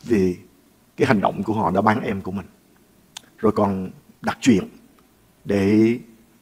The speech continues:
nói dối với cha của mình là Joseph đã bị thú dữ xé xác chết. Và điều này chắc chắn ở trong tấm lòng của họ.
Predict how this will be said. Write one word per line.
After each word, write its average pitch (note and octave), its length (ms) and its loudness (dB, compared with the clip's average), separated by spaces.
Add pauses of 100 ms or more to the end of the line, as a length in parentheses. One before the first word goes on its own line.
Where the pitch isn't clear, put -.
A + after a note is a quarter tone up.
nói B2+ 140 6
dối B2 200 10
với C#3+ 120 4
cha G2+ 200 4
của A2 160 -2
mình F#2 300 0 (720)
là - 80 -2
Joseph G#2 360 0 (100)
đã G2 120 0
bị F#2 200 -2
thú B2 160 -2
dữ G#2 260 2
xé A2 200 0
xác A#2 220 -8
chết. A#2 120 -10 (1300)
Và A#2 80 -2
điều A#2 100 6
này G2+ 300 2 (480)
chắc C4+ 120 0
chắn C3+ 200 4
ở F#2+ 140 0
trong A2 120 -4
tấm A#2 140 -6
lòng G2+ 200 -4
của F2+ 100 -12
họ. F2+ 120 -12